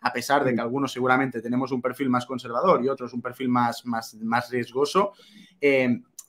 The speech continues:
Speaker 1: eh, a to-, siempre estamos buscando constantemente oportunidades. Entonces, poder detectar estos sectores que pueden, eh, tener, pues, un determinado futuro más, más prometedor,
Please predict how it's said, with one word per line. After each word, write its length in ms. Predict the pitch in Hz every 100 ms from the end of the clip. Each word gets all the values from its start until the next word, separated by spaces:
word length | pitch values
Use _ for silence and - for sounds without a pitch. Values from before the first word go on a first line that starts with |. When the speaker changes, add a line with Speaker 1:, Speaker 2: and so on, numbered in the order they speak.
| -
Speaker 1:
eh, 300 | 135 92 -
a 100 | -
to-, 440 | 127 - 160 170 123
siempre 400 | - 147 165 160
estamos 380 | 147 151 151 143
buscando 400 | 139 - 147 151
constantemente 560 | 135 123 143 139 139
oportunidades. 640 | 135 127 123 113 120 175 113
Entonces, 380 | 113 139 147 165
poder 240 | 135 143
detectar 420 | 156 147 123 156
estos 260 | 131 127 143
sectores 560 | 123 117 180 147 90 - _ _ _
que 160 | - 123
pueden, 480 | 139 151 147 139 131
eh, 640 | 123 120 113 107 104 101 92
tener, 340 | 110 170 143
pues, 200 | 110 101
un 280 | 117 113 110
determinado 960 | 110 123 117 117 123 127 123 117 110 107
futuro 720 | - - 143 131 120 110 90 _ _ - _ _
más, 540 | 120 120 120 123 -
más 180 | 127 123
prometedor, 600 | 143 143 135 131 160